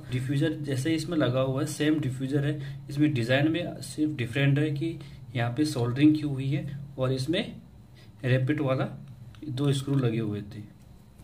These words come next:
तो हम इस प्रकार आसानी से हम ज़ीरो पॉइंट फ़ाइव वाट के एलईडी बल्ब को हम रिपेयर कर सकते हैं। जब फर्स्ट में हम इसको खोलते हैं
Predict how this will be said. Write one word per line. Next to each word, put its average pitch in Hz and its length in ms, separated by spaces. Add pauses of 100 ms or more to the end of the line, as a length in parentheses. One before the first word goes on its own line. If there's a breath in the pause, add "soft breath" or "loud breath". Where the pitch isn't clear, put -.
(1400)
तो - 80
हम 143 140
इस 165 120
प्रकार 156 440
आसानी 151 400
से 180 180
हम 131 300 (340 loud breath)
ज़ीरो 131 220 (140)
पॉइंट 131 240
फ़ाइव 143 300
वाट 127 260
के 147 60 (100)
एलईडी 139 280
बल्ब 127 320
को 131 120
हम 139 260 (280)
रिपेयर 131 380
कर 123 120
सकते 107 360
हैं। 104 220 (380 loud breath)
जब 131 80
फर्स्ट 151 320
में 180 100
हम 185 120
इसको 185 200
खोलते 123 400
हैं 165 380